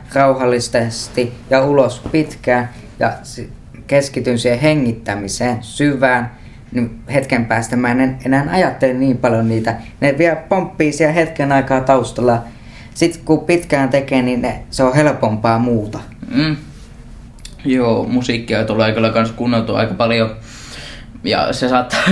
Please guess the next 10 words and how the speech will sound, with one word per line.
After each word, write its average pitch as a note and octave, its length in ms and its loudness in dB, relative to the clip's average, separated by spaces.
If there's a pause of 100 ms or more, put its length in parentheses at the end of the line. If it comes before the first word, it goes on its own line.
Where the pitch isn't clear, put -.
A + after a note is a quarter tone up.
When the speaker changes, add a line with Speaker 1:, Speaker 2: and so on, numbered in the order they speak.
Speaker 2:
<laughs> F3+ 120 -4
myös B2+ 220 0
välillä A#2+ 320 2
niin A2+ 160 2
esim. A#2 180 0
viikonloppuisin A2+ 640 0
johtaa G#2+ 260 -2
siihen, G#2+ 300 0
että - 180 -2 (540)
no, B2 540 4